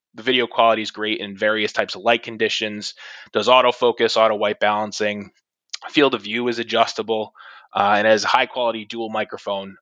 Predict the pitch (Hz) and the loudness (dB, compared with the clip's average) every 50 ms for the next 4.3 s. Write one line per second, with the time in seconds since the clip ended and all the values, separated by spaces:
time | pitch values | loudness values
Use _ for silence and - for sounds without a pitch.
0 | - 101 98 95 95 92 98 104 101 95 - - 104 - - 110 101 98 - - | -10 -10 -8 -6 -6 -8 -8 -8 -8 -8 -8 -10 -10 -10 -8 -6 -6 -6 -8 -10
1 | - 98 98 95 98 _ _ - 104 95 - - 104 101 98 98 98 98 - 101 | -14 -12 -12 -14 -16 _ _ -2 -2 -2 -2 -4 -6 -6 -6 -10 -10 -10 -10 -10
2 | 98 - 98 - - - 98 95 92 - 107 98 95 90 95 98 98 98 101 95 | -8 -8 -8 -6 -6 -8 -10 -10 -10 -12 -12 -10 -8 -6 -6 -6 -6 -8 -10 -8
3 | 98 104 107 104 - - - _ - - - - - - - - - 104 101 104 | -8 -8 -8 -8 -10 -12 -12 _ -18 -20 -20 -20 -20 -20 -6 0 2 4 4 4
4 | 104 101 101 98 98 98 | 4 2 0 -4 -12 -14